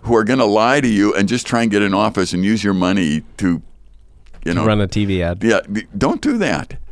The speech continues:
Speaker 1: Find, give your money to a, a place that's working with orphans and widows, and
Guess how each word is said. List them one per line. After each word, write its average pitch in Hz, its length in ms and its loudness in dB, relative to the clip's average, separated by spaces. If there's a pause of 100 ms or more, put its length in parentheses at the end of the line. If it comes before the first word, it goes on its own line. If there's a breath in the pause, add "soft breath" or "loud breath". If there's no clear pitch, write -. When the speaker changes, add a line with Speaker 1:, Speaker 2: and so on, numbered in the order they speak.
(380 loud breath)
Speaker 1:
Find, 156 680 -2 (160)
give 156 260 2
your 202 140 0
money 117 340 0
to 101 400 0
a, 85 280 0
a 90 40 2
place 113 440 -2
that's 82 180 -4
working 101 300 0
with 80 100 -2
orphans 95 480 0
and 76 140 -4
widows, 95 440 0
and 69 200 -6